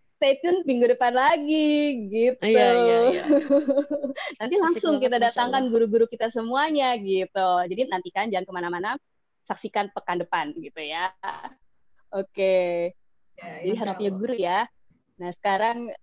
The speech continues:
Speaker 1: terakhir nih ya, karena udah jam dua satu dua lima, insya Allah kita akan selesaikan sebentar lagi. Jadi, eh, terakhir kita akan coba langsung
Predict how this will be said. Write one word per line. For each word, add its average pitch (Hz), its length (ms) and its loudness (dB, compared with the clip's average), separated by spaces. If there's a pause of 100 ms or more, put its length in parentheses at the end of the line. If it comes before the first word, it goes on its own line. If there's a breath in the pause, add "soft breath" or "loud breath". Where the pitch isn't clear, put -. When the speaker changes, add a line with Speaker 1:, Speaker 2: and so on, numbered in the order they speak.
(140)
Speaker 1:
terakhir 220 400 -2
nih 277 240 2
ya, 247 160 2
karena 214 380 -2
udah 196 320 -2
jam 190 260 -2 (540)
dua 190 100 -4
satu 190 260 -6
dua 190 140 -2
lima, 196 380 -6
insya 202 180 -10
Allah 190 160 -6
kita 190 240 -8
akan 180 480 -4
selesaikan 175 720 -10
sebentar 170 400 -12
lagi. 180 640 -10
Jadi, 185 560 -8 (640)
eh, 175 380 -8
terakhir 240 580 -6
kita 202 460 -4
akan 208 480 -6
coba 190 400 -4
langsung 208 880 -4